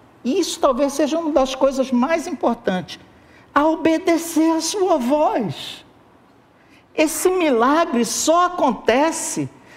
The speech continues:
porque eles obedeceram à voz do Senhor.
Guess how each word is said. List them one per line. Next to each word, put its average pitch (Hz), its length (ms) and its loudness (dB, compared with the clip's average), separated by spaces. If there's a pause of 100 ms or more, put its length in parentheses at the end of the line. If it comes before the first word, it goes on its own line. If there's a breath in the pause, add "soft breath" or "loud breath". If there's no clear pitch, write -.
(200 loud breath)
porque 349 560 0
eles 302 500 2
obedeceram 294 960 2
à 285 100 2
voz 254 420 2
do 262 120 0
Senhor. 311 720 0